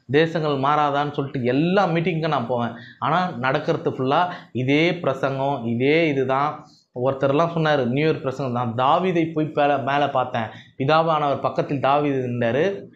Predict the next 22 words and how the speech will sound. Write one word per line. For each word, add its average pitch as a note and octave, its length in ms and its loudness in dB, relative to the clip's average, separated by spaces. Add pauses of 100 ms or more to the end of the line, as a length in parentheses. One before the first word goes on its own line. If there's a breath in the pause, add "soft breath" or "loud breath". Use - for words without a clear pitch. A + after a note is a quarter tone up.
(140 loud breath)
அவரிடத்துல D#3+ 540 2
கேட்கும் D3+ 300 -2
பொழுது D#3 200 2
அவர் D3 160 2
என்னென்ன D#3 340 0
நடக்குதுலாம் C#3 600 0
சொன்னாருன்னு" C3 420 -2
சொல்லிட்டு C#3 360 -4 (220 loud breath)
அதெல்லாம் D#3+ 360 2
வேற C#3+ 120 2
சொன்னாங்க B2 380 -2
எனக்கு. A2 560 -6 (140)
நான் B2 340 -2
போன D#3+ 160 2
மீட்டிங்ல C#3+ 380 0
சொன்னாங்க, B2 360 -2
ஒரு A#2+ 140 0
மூ-, A#2+ 680 -2
அஞ்சு C3+ 280 0
வருஷத்துக்கு C#3+ 440 -2
முன்னாடி A#2+ 40 -2
சொன்னாங்க. A2+ 400 -6